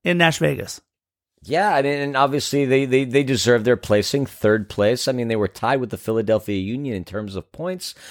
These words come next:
Speaker 2: I, I would have preferred that, uh, to have a, a record such as Nashville, and I would actually prefer to have Walker Zimmerman back on, <laughs> on, on our team. But that's,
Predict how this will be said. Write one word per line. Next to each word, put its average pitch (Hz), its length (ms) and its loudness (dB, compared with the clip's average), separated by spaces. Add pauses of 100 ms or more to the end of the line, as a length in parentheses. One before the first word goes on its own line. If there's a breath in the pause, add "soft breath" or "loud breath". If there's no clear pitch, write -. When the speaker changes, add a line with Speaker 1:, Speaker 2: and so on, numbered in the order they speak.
(140 loud breath)
Speaker 2:
I, 156 240 4
I - 20 6
would 220 140 6
have 247 80 2
preferred 254 460 2
that, - 440 0
uh, 104 220 0
to 120 120 2
have 117 200 4
a, 110 300 2
a 123 60 2
record 101 540 2
such - 320 -6
as 80 160 -8
Nashville, 80 580 -6
and 78 120 0
I 85 80 4
would 85 160 2
actually 87 300 2
prefer 95 280 -2
to 101 80 0
have 107 140 -2
Walker 131 280 -4
Zimmerman 135 440 -6 (340 loud breath)
back - 340 -2
on, 101 180 0
<laughs> - 0 -
on, 110 200 4 (300)
on 135 180 -2
our 113 160 2
team. 151 380 -6
But 135 100 -2
that's, 156 300 -2